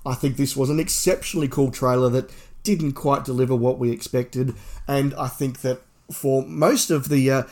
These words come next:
feedback that I've seen on social media, not that I've gone looking, but I, I did scroll through a bit before I watched it,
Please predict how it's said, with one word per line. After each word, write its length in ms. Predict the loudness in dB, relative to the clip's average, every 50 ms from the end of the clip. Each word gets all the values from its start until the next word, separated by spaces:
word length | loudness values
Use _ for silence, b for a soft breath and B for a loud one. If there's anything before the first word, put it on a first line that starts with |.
| B B B
feedback 460 | -6 0 2 2 4 4 4 2 2
that 100 | 0 -2
I've 100 | -2 -2
seen 180 | 0 0 0 0
on 100 | 0 -2
social 340 | -2 0 -2 -2 0 -2 -2
media, 280 | -2 -2 0 2 2
not 180 | 2 2 0 0
that 80 | 0 -2
I've 140 | -2 0
gone 200 | 0 -2 0 0
looking, 240 | 0 -2 -2 -2 -2 0
but 120 | 2 2
I, 120 | 2 0 0 B B B B B B -4
I 60 | -2
did 140 | -2 -2 -2
scroll 260 | -4 -2 -2 -2 -2
through 200 | 0 0 0 0
a 40 | 0
bit 200 | 0 -4 -6 -8
before 240 | -10 -8 -6 -4
I 40 | -2
watched 320 | 0 0 -2 -2 -2 -4 -4
it, 160 | -4 -4